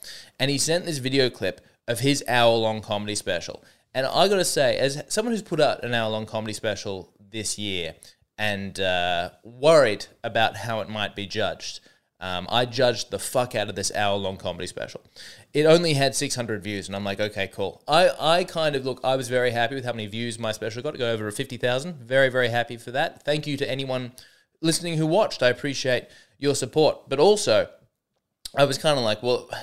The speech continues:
I knew the YouTube algorithm is kinda pushing that stuff at the moment. Who knows whether it really resonated with people, or is it just one of those things that people are watching so much content, it just racked up, you know,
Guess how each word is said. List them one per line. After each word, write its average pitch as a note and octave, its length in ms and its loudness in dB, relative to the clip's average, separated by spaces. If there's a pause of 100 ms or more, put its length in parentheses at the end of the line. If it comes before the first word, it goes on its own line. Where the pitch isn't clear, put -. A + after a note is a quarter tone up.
(140)
I C#3 120 0
knew F3 320 0
the B2+ 360 0
YouTube D3+ 380 -4
algorithm A#2 340 -2
is A2+ 100 -6
kinda G2+ 160 -6
pushing F3 340 -6
that C#3 160 -2
stuff D3 320 -2
at - 80 -12
the D#3 60 -10
moment. C3+ 520 -4 (360)
Who G3 220 0
knows C3 680 2 (300)
whether B2 380 4
it F#2 80 -2
really C3 440 0
resonated A#2 380 2
with A2 140 -6
people, A#2 300 -6
or A2 220 2
is A2 120 -2
it G#2 120 -10
just A2 260 -2
one A2 160 -2
of G#2+ 60 -6
those G2+ 240 -2
things G#2 240 -6
that - 100 -16
people G#2+ 240 -6
are G2+ 60 -2
watching G2+ 200 -6
so A2+ 160 -8
much F#2+ 220 -12
content, F#2+ 420 -8
it F2+ 120 -12
just F#2+ 180 -6
racked F2 300 -6
up, F#2 160 -8
you F#2 60 -14
know, F2 140 -8